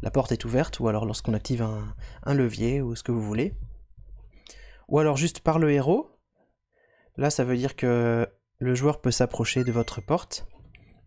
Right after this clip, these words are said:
et l'ouvrir. Il y a un petit son qui est joué d'ailleurs, c'est le son, euh, Door Unlocked, je crois.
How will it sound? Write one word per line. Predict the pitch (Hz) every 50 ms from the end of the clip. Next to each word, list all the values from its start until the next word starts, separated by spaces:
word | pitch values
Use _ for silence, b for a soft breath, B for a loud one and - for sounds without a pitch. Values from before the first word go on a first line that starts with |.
| - _ _
et | - 131 135 143 143 139 - -
l'ouvrir. | - 135 131 120 113 110 117 113 113 - - - _ _ _ _ _ _ _ _ _ _ _ _ _ _ _ _ _ _ _ _ _ _ _ _ _ _ _ _ _ _ _ _ 1077 1077 1077 - - - - - - - - _ - _ _ _ _ _ _ _ - _ _ _ _ _ _ _ _ - - - - - _ _ _ _ b b b b b b b b b -
Il | 120
y | 117
a |
un | 107
petit | - - 127
son | 113 - - 131 127
qui | - - 123
est | 110 104
joué | 113 127 127
d'ailleurs, | 120 117 117 117 120 120
c'est | - - - 113
le | 110 110
son, | 107 - - - 120 117 - - -
euh, | 120 113 110
Door | 104 101 120 120 120 120 120 - - _ _ _ _ _ _ _ _ _ _ _ _ _ _ -
Unlocked, | 127 120 120 123 120 120 120 127 - - - -
je | - -
crois. | - - - - - - - - - _